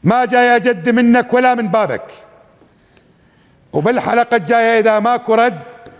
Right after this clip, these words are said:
راح تسمع مني قد يكون ما لا يعجبك. أنا أطالب بحقوق الناس، وهذا مطلوب منك أن تجاوب. افتهمت لو لا؟ هذا بحكم مسؤوليتك،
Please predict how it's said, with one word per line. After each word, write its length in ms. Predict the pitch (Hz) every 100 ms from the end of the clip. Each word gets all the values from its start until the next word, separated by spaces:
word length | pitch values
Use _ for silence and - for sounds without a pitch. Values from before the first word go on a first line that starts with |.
| - - - - - -
راح 280 | 143 220 226
تسمع 560 | - 233 - 196 226 214
مني 760 | 226 226 233 233 220 - - - - - - -
قد 160 | 202 202
يكون 320 | 226 - 226
ما 160 | 214 220
لا 120 | 226
يعجبك. 600 | 226 180 170 131 78 - - - - _ _ _ _ _ -
أنا 240 | 190 226
أطالب 360 | 226 233 240 202
بحقوق 460 | 214 208 226 226 226
الناس، 560 | 214 240 208 - - - - _ _ _ _ _ _ _ _ _ _
وهذا 360 | - 180 233 233
مطلوب 380 | 226 226 226 254
منك 440 | 247 240 240 233
أن 180 | 226 202
تجاوب. 340 | 208 240 202 - - - - _ _ _ _ _ _ _
افتهمت 440 | - - 233 240 -
لو 140 | 233
لا؟ 340 | 233 240 220 - - - - _ _ _ _ -
هذا 220 | 226 233
بحكم 420 | 175 - - 220
مسؤوليتك، 800 | 226 220 220 247 - 151 - -